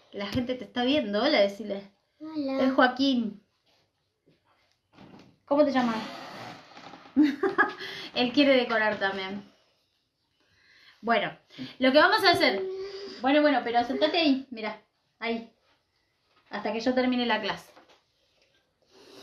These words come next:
Speaker 1: Sí, Romy, se puede estirar con dos film también, tranquilamente, sí, por supuesto. Bueno, miren, voy a bajar la cámara ahora y vamos a empezar con el efecto madera. ¿Les parece bien?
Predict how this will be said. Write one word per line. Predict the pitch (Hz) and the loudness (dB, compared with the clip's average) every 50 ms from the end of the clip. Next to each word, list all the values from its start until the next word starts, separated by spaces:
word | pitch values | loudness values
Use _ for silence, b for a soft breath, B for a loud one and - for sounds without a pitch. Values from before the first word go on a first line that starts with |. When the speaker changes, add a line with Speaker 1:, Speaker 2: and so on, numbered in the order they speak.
| - - - - - - _ _ _ _ _ _ _ _ _ _ _ _ _ _ _ _ _ _ _ _ _ _ _ _ _ _ _ _ _ _ _ _ _ _ _ _ _ _ _ _ _ _ _ _ _ _ B B B B B B B | -20 -20 -20 -20 -20 -20 _ _ _ _ _ _ _ _ _ _ _ _ _ _ _ _ _ _ _ _ _ _ _ _ _ _ _ _ _ _ _ _ _ _ _ _ _ _ _ _ _ _ _ _ _ _ B B B B B B B
Speaker 1:
Sí, | - - - 277 285 311 320 294 | -14 0 4 6 6 8 6 6
Romy, | 269 277 277 285 285 294 277 254 | 6 6 6 6 6 6 4 2
se | 240 - 247 | 2 0 -4
puede | 214 - 277 294 302 320 | -2 0 6 6 6 6
estirar | 311 311 302 277 254 262 269 294 294 | 6 2 0 2 4 4 4 4 4
con | 302 302 269 262 | 2 2 2 4
dos | 247 247 254 277 269 | 2 2 2 2 0
film | - 269 247 254 262 262 - | -2 -2 -2 -2 -2 -2 2
también, | 254 220 208 208 208 214 226 233 233 233 233 453 523 539 523 | 4 4 4 2 0 -2 0 0 2 4 4 4 2 4 2
tranquilamente, | 508 480 466 440 427 427 208 - 415 208 214 226 240 233 226 - 196 170 | 2 2 2 0 0 -2 -2 -2 -2 -2 -2 0 0 0 -2 -4 -6 -8
sí, | 170 - - 214 226 233 233 220 196 185 - - | -10 -8 -8 -6 -4 -4 -4 -4 -6 -8 -10 -8
por | 202 202 - | -8 -8 -10
supuesto. | - - 202 - - 254 247 - - - 160 156 - - B B B B 523 539 539 554 B B | -10 -16 -14 -2 0 0 0 0 -4 -12 -16 -16 -16 -20 B B B B -10 -8 -8 -10 B B
Bueno, | 226 254 254 240 247 254 | 2 4 6 6 6 4
miren, | 277 269 226 196 185 202 | 4 2 2 0 -2 2
voy | 233 285 311 | 4 6 8
a | 311 302 | 8 8
bajar | 294 294 330 320 320 | 8 8 6 4 6
la | 339 320 330 | 4 4 6
cámara | 392 392 392 392 392 392 381 381 381 370 294 | 6 6 6 6 6 4 4 6 6 6 6
ahora | 254 262 277 285 294 294 285 302 311 - | 4 2 2 2 2 4 4 4 0 0
y | - 247 247 | -2 -4 -4
vamos | 269 285 294 294 320 311 311 | -2 -2 0 0 -2 -2 0
a | 302 | -2
empezar | 262 254 247 247 240 - 269 277 294 311 302 - - | -2 -2 -4 -4 -2 2 2 2 2 0 -4 -8 -2
con | 277 277 302 302 | 2 2 2 2
el | 339 311 | 2 0
efecto | 269 262 - 254 247 - - 294 | 0 -2 -2 -4 -6 -2 0 0
madera. | 269 254 226 208 202 185 175 - | 2 4 4 2 2 -2 -4 -8
¿Les | - 165 - | -10 -10 -4
parece | - 240 277 269 311 | -2 -2 2 4 4
bien? | 294 311 370 427 | 4 4 4 2